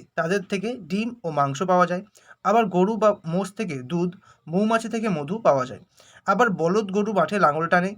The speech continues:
কিছু প্রাণীদের আমরা যাতায়াতের কাজেও ব্যবহার করে থাকি।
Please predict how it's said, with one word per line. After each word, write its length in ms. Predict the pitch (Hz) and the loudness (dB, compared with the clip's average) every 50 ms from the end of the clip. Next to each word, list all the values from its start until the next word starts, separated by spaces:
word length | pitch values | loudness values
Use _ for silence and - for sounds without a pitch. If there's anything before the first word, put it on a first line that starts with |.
| - _ - | -14 _ -10
কিছু 240 | 214 214 208 262 | -8 -6 -6 0
প্রাণীদের 340 | 240 254 233 233 233 233 214 | 2 2 2 2 2 0 0
আমরা 340 | - 175 185 196 160 139 - - - | 0 -2 0 0 0 0 -2 -2 0
যাতায়াতের 440 | - 160 156 190 190 196 196 208 185 | 0 2 4 6 4 4 4 4 2
কাজেও 240 | 175 151 147 196 196 | 0 0 0 -2 -2
ব্যবহার 320 | 175 143 139 139 143 139 | 0 0 0 0 -2 -2
করে 220 | 139 156 160 - - - _ _ _ | -2 -4 -4 -4 -6 -10 _ _ _
থাকি। 260 | - 180 - - 107 | -4 -4 -4 -4 -8